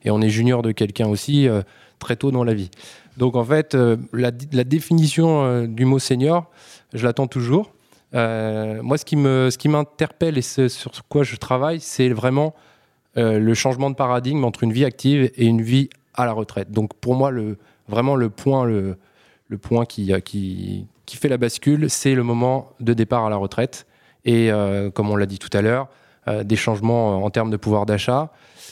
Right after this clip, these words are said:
même si, euh, même si sur le pouvoir d'achat, on pourrait dire, on pourrait en parler pendant très longtemps, parce que, euh, il n'y a pas très longtemps, on a fait une étude sur ce sujet-là avec, euh, C S A Institute, qui appartient à, à Publicis, euh, pour justement, euh, étudier le pouvoir d'achat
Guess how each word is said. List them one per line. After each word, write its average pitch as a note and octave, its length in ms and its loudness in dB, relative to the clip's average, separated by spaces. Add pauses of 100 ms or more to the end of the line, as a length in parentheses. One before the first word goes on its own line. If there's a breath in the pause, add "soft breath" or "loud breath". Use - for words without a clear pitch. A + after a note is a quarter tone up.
(120)
même C3 180 2
si, D3 320 2
euh, A2+ 540 -2
même B2 160 0
si D3 140 0
sur C#3 160 0
le B2 40 -10
pouvoir C3+ 220 0
d'achat, C3+ 280 -2
on C#3+ 120 0
pourrait B2 220 0
dire, B2+ 180 0
on C3 80 0
pourrait C3 220 -2
en B2+ 60 0
parler B2+ 240 0
pendant A#2+ 220 0
très A#2+ 180 -2
longtemps, C3 340 -2
parce - 240 -8
que, - 80 0
euh, A2+ 200 2 (280 soft breath)
il - 60 -16
n'y B2 40 -8
a - 20 -16
pas C3+ 120 -2
très - 140 -2
longtemps, B2+ 260 0
on C3 80 0
a A2 40 -2
fait B2 140 -4
une A#2+ 80 2
étude A#2 360 0
sur - 200 -6
ce - 80 0
sujet-là A#2+ 480 2
avec, G#2+ 320 -2
euh, G#2 220 2 (360 soft breath)
C - 200 -2
S A2+ 180 0
A B2 80 2
Institute, B2 440 -2
qui - 100 -2
appartient G#2 320 -2
à, A2 100 2
à A2+ 180 -2
Publicis, B2 640 0 (480 soft breath)
euh, A#2 280 0
pour A#2 280 0
justement, C#3 760 0
euh, A2 80 -6 (360)
étudier D3 420 2
le E3 60 -10
pouvoir C3+ 300 2
d'achat D#3+ 440 0